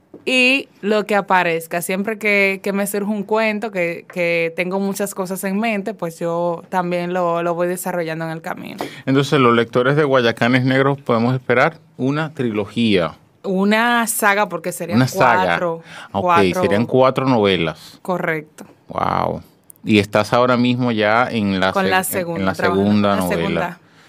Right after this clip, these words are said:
Speaker 1: desarrollando la, la aldea Calti, a los que ya han leído la obra y, y conocen. <laughs>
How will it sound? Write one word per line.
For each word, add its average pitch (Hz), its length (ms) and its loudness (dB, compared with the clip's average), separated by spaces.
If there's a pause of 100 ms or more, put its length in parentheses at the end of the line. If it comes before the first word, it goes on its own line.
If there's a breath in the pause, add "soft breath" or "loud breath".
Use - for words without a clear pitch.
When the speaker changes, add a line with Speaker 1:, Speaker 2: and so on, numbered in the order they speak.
(120 soft breath)
Speaker 1:
desarrollando 190 680 -2
la, 190 500 0 (200)
la 180 180 -4
aldea 165 540 -2 (100)
Calti, 156 560 -2
a 151 100 -2
los 160 200 -10
que 165 160 -8
ya 156 400 -4 (460 soft breath)
han 170 160 -4
leído 175 280 -2
la 175 200 2
obra 156 300 -4
y, 151 240 -8
y 156 380 -12
conocen. 156 800 -6 (320)
<laughs> 180 500 0